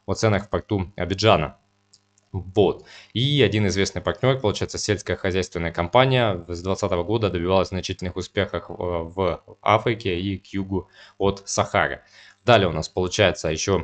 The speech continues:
говорят, что, э, технический директор сек не может подать немедленную апелляцию против Ripple, и типа это тоже положительный сигнал. Ну и говорят, что, естественно, он, помните, говорил, что, э, у нас, э, два года до этого,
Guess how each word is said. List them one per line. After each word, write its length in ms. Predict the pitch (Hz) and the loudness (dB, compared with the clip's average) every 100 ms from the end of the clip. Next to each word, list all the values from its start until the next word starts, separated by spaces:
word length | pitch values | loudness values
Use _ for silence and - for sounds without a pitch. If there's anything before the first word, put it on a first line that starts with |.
| 71 | -2
говорят, 320 | 87 92 92 | -2 0 0
что, 220 | - 87 | 0 -4
э, 280 | 78 82 80 | -4 -4 -6
технический 440 | - - 101 - 92 | -6 -4 -4 -2 2
директор 380 | 101 113 110 90 | 2 2 0 -4
сек 460 | - 104 98 - | -4 0 0 0
не 160 | 90 90 | -4 -2
может 280 | 90 87 - | -2 -2 -2
подать 280 | 90 90 | -2 0
немедленную 440 | 90 92 85 82 80 | 0 -2 -2 -4 -4
апелляцию 460 | 98 92 82 - | -2 -2 -2 -6
против 300 | 80 98 104 | -2 0 4
Ripple, 380 | 127 175 156 127 | 4 4 2 2
и 80 | 98 | 0
типа 180 | 107 101 | -2 0
это 180 | 95 95 | 0 0
тоже 220 | 98 92 | -2 0
положительный 500 | 92 90 92 - 90 | 0 0 -4 -6 -6
сигнал. 360 | - 95 87 | -4 -2 -2
Ну 100 | 90 | 0
и 60 | 123 | 0
говорят, 240 | 98 92 | 0 0
что, 280 | 92 95 85 - - - | -2 -2 -4 -6 -20 -8
естественно, 420 | 98 113 92 82 | -2 0 0 -2
он, 140 | 82 78 | -4 -2
помните, 340 | 104 90 85 | -2 -2 -2
говорил, 240 | 87 85 | 0 0
что, 320 | 80 - 78 78 - | -2 -6 -6 -8 -10
э, 380 | 80 78 76 - | -6 -6 -6 -6
у 80 | 82 | -6
нас, 360 | 80 - - | -6 -8 -8
э, 220 | 82 73 71 _ _ _ _ _ _ - | -8 -8 -10 _ _ _ _ _ _ -10
два 200 | 101 95 | 2 4
года 280 | 95 151 117 | 6 6 6
до 100 | 101 | 4
этого, 380 | 98 90 82 | 4 2 -2